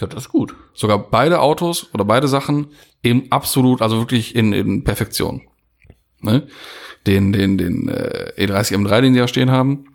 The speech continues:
Speaker 2: Das ist halt, wie gesagt, ein E dreißig Punkt T V Umbau. Hat man so schon ein paar Mal gesehen.
Speaker 1: Hm, na ja, klar.
Speaker 2: Auch hier, äh, kann man bei dem, äh, bei Insta, bei Track Trooper kann man sich das mal angucken.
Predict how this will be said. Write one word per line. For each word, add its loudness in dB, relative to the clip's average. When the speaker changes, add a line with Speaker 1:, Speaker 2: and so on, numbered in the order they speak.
Speaker 2:
Das -10
ist -2
halt, 0
wie -6
gesagt, -4
ein -8
E -4
dreißig -4
Punkt -2
T -4
V 2
Umbau. 2
Hat -10
man -2
so -6
schon -2
ein -10
paar 2
Mal 4
gesehen. 2
Speaker 1:
Hm, -2
na -6
ja, -6
klar. -12
Speaker 2:
Auch 0
hier, 4
äh, 2
kann 0
man 0
bei 0
dem, -6
äh, -10
bei -2
Insta, -2
bei -2
Track -2
Trooper 2
kann 0
man 2
sich 0
das -2
mal 0
angucken. 0